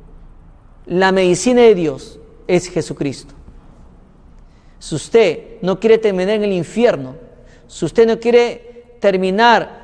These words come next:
siendo condenado en el infierno después de su muerte, aún está a tiempo, porque a Cristo se le acepta en vida, no después de la muerte. A Cristo se le acepta en vida. Entonces, si usted está a tiempo, acepte a Cristo para que ya no esté condenado,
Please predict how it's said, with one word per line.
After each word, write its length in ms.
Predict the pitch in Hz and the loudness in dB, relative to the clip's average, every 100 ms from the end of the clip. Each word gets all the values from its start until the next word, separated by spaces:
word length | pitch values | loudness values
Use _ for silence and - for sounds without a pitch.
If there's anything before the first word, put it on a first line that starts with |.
| - | -20
siendo 520 | - - 226 233 226 | -16 -4 0 2 2
condenado 480 | 214 190 185 220 233 | 2 0 2 2 2
en 100 | 214 | 2
el 80 | 196 | -2
infierno 520 | 175 - 247 220 175 | -2 0 0 2 0
después 320 | 156 220 214 | 0 4 4
de 60 | - | 2
su 80 | |
muerte, 540 | 175 196 233 170 - 131 - - - | -2 2 2 0 -6 -14 -16 -20 -12
aún 220 | - 170 190 | -2 -2 0
está 160 | - | -2
a 60 | 180 | -2
tiempo, 420 | 208 170 123 135 - - _ _ _ - | 0 0 -4 -14 -18 -20 _ _ _ -4
porque 200 | 151 160 | 0 -2
a 80 | |
Cristo 280 | 151 226 226 | 0 0 0
se 100 | 202 | -2
le 60 | 180 | -2
acepta 280 | 160 214 190 | 0 0 0
en 100 | 196 | 0
vida, 280 | 226 160 | 0 0
no 100 | 156 | -2
después 300 | 196 185 202 | -2 -2 -2
de 60 | 202 | -2
la 80 | 180 | -2
muerte. 440 | 185 175 135 143 - - - - - - _ _ - | -2 -4 -4 -12 -20 -20 -20 -20 -20 -20 _ _ -10
A 120 | 151 | -6
Cristo 240 | 147 208 208 | -2 -2 -2
se 100 | 196 | -2
le 60 | |
acepta 300 | 170 208 180 | -2 -2 -2
en 120 | 190 190 | -2 0
vida. 240 | 190 135 - - - - - - | -2 -4 -10 -20 -20 -20 -20 -6
Entonces, 300 | - 196 180 | -2 0 0
si 40 | |
usted 200 | 175 - | -2 0
está 160 | 254 254 | 2 2
a 40 | |
tiempo, 480 | 247 269 208 190 190 - - - | 2 2 2 0 -4 -6 -16 -8
acepte 360 | 160 240 240 | -2 -2 0
a 60 | 226 | -2
Cristo 520 | 262 254 - 151 135 - - - | 0 0 -2 -6 -8 -12 -20 -2
para 240 | 175 175 170 | 2 2 2
que 160 | 180 | 2
ya 100 | 196 | 2
no 80 | 233 | 2
esté 240 | 220 240 | 0 0
condenado, 720 | 226 220 196 202 220 151 143 | 0 0 2 2 0 0 -6